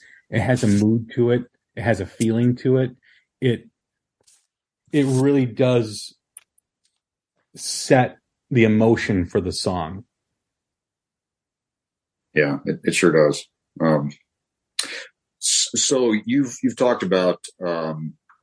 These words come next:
Speaker 2: The Camera Eye being your favorite song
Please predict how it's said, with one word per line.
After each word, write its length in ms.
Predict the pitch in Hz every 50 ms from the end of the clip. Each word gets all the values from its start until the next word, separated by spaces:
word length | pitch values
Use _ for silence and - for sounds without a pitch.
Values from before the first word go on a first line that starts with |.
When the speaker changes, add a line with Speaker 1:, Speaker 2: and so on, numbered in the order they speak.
| _ -
Speaker 2:
The 120 | 92 95
Camera 400 | 90 - 107 104 101 95 90 90
Eye 160 | 92 90 90
being 260 | 85 82 87 85 82 78
your 140 | 78 73 - -
favorite 340 | - 87 87 82 80 80 -
song 640 | - - 92 87 87 85 85 80 76 71 71 71